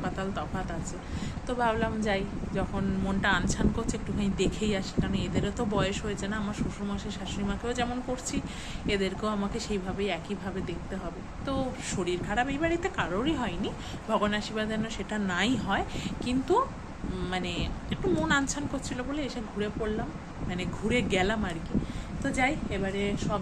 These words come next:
জিনিসগুলো আস্তে আস্তে রেডি করি, আলুর তরকারিটা বসিয়ে দিই, ময়দা ফয়দা মাখি। আর এই আর কি।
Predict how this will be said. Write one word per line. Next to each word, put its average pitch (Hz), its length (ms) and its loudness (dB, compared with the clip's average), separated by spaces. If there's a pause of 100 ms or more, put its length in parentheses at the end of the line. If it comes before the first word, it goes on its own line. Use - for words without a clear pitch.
জিনিসগুলো 196 560 2
আস্তে 190 260 -2
আস্তে - 160 -6
রেডি 190 300 -2
করি, 202 140 4
আলুর 175 300 -2
তরকারিটা 190 440 -2
বসিয়ে 180 320 -2
দিই, 202 180 -4
ময়দা 175 300 -2
ফয়দা 185 200 -4
মাখি। 185 420 -2 (600)
আর 170 640 0 (1080)
এই 302 220 4
আর 233 180 8
কি। 240 200 -2